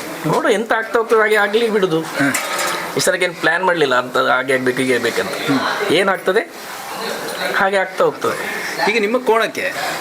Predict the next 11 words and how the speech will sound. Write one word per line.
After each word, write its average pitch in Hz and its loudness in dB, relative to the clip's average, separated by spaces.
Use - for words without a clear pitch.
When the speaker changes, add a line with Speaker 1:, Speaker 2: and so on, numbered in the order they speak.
Speaker 2:
ಬೇರೆ 208 4
ಯಾವ 196 4
ಕೋ-, 165 2
ಟೀಮ್ 156 4
ಅವ್ರು 143 0
ತುಂಬಾ 143 4
ಒಂದು 127 0
ಫೈಟ್ 156 2
ಅನ್ಸ್ತದೆ 160 -2
ನಿಮಗೆ 90 -2
ತುಂಬಾ? 95 -4